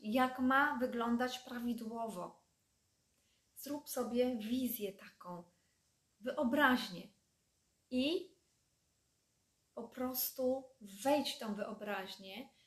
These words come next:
zobacz, jak się z tym czujesz i poczuj to w ciele. Bardzo ważne jest, jeżeli dobrze wejdziesz w wyobraźnię, poczujesz satysfakcję, tą radość z tego w swoim ciele. I to jest dopiero dobrze wykonane ćwiczenie.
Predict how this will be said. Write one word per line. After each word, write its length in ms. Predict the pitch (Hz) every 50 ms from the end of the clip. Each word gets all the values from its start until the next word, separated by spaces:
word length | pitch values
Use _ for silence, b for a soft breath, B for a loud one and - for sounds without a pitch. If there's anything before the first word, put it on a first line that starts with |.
| b b b _
zobacz, 380 | 208 208 277 285 285 302 285 -
jak 100 | 254 -
się 120 | - 254
z 80 | 247 -
tym 200 | - 233 226 -
czujesz 880 | - 233 226 214 202 196 196 190 196 208 240 269 - - - - - _ _ _ _ _ _ _ _
i 60 | _
poczuj 400 | _ - 254 285 277 285 294 262
to 120 | - 277 254
w 100 | 262 -
ciele. 320 | - - 277 226 202 190
Bardzo 460 | 185 180 233 240 233 - - 277 254
ważne 400 | 240 269 269 269 247 226 202 190
jest, 140 | 190 190 -
jeżeli 300 | 220 208 240 240 226 202
dobrze 420 | - 277 320 370 370 - 247 226
wejdziesz 380 | 185 202 208 202 226 220 - -
w 20 |
wyobraźnię, 580 | - - 208 202 208 202 196 190 - - 254 285 - B B B B B B B B B
poczujesz 480 | B 233 226 233 - 311 349 359 330 -
satysfakcję, 920 | - - 285 269 269 269 247 - - - 269 285 294 - - - - 247
tą 300 | 240 240 226 220 220 226
radość 520 | 254 285 339 339 220 208 208 214 214 -
z 100 | - -
tego 480 | - 220 208 196 208 247 254 285 - - -
w 80 | -
swoim 480 | - - - - 247 247 254 269 277 277
ciele. 560 | - - - 320 320 285 240 196 185 180 - - _ _ _ _ b b b b b b b b b
I 180 | 220 226 -
to 220 | - - 285 339 359
jest 320 | 320 247 196 185 - -
dopiero 440 | - 208 202 - - 240 269 285 269
dobrze 380 | - - 240 247 247 - 269 240
wykonane 580 | 220 214 - - 208 196 196 202 214 220 214
ćwiczenie. 580 | 214 - - 208 208 - - 196 185 185 185